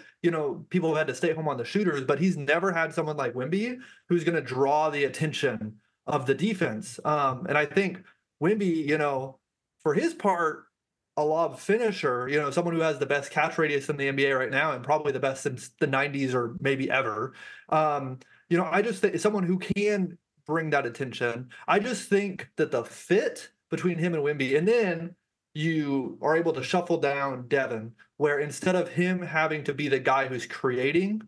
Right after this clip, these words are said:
the offensive advantage, he can be the one who gets the ball when the offense is already in an advantage state and make good on that,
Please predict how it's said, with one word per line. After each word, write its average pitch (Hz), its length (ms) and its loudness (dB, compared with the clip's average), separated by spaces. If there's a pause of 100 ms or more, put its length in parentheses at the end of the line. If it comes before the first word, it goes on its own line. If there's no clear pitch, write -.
(160)
the 196 80 2
offensive 190 580 0
advantage, 208 540 -2 (200)
he 226 240 -2
can 151 480 -2 (540)
be 180 160 4
the 160 100 4
one 151 140 2
who 156 120 -2
gets 165 200 -2
the 170 100 2
ball 143 680 2
when 175 360 2
the 151 160 2
offense 160 380 0
is 135 80 -2
already 139 300 2
in 135 80 -4
an 131 100 -2
advantage 131 600 -2
state 165 480 0
and 147 100 0
make 151 240 0
good 147 180 4
on 113 200 -4
that, 113 260 -6